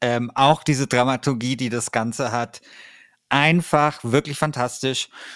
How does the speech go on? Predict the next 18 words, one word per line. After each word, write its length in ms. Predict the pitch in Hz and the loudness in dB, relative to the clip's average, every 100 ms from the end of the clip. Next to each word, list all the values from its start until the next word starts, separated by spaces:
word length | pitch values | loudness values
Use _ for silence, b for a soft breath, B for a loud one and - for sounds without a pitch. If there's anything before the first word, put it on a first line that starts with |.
| B B | B B
Und 140 | 143 | -2
lieber 180 | 170 175 | 2 0
Christian 460 | - - - - 151 | 0 -4 0 0 0
und 100 | 139 | 0
ihr 120 | 151 | 0
da 100 | 151 | 0
draußen, 280 | 127 135 143 | 0 0 -2
ihr 80 | |
könnt 200 | - 147 | -2 0
euch 160 | 139 110 | 0 0
freuen, 500 | 113 117 123 147 147 b b b _ | 2 4 4 4 0 b b b _
denn 240 | - 170 143 | 0 0 0
Mister 320 | 151 - 131 | 0 2 0
Black 300 | 117 123 - | 2 0 0
hat 140 | 139 | -2
noch 240 | 139 123 - - | 0 -2 -4 -14
zwei 520 | - - 165 165 226 220 | -8 0 2 4 2 2
weitere 680 | 160 170 202 160 117 104 | 2 4 4 2 2 -2